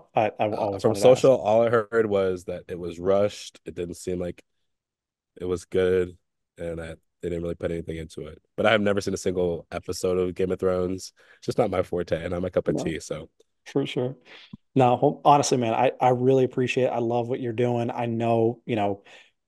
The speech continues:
Speaker 2: what's next, what's current, everything in between, you're gonna be crushing, and, uh, you know, always look to you for advice and inspiration. So I, I really appreciate you being here and,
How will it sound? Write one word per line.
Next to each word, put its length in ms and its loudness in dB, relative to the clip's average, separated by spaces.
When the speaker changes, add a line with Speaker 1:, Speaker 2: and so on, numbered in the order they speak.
Speaker 2:
what's 400 4
next, 360 2
what's 220 2
current, 460 -2
everything 460 2
in 120 0
between, 520 -2
you're 200 0
gonna 120 -2
be 140 -2
crushing, 480 0
and, 280 -4
uh, 360 -2
you 80 -4
know, 120 0
always 500 0
look 220 0
to 100 -6
you 120 2
for 180 -4
advice 380 0
and 80 -2
inspiration. 600 -2
So 200 0
I, 120 4
I 120 0
really 260 4
appreciate 400 -2
you 80 -6
being 240 -6
here 240 -4
and, 160 -6